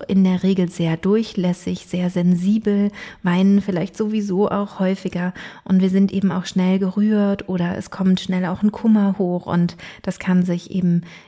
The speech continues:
innerhalb einer Hypnose schnell auch in Tränen äußern. Ist aber weiter nicht wild, ist alles in Ordnung.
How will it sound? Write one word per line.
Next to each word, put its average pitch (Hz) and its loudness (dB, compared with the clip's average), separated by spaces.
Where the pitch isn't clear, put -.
innerhalb 185 4
einer 170 0
Hypnose 170 -2
schnell 160 -2
auch 175 -2
in 165 0
Tränen 165 0
äußern. 156 -2
Ist - -6
aber 170 -2
weiter 160 -2
nicht 190 -2
wild, 240 0
ist - -8
alles 165 -4
in 175 -2
Ordnung. 208 2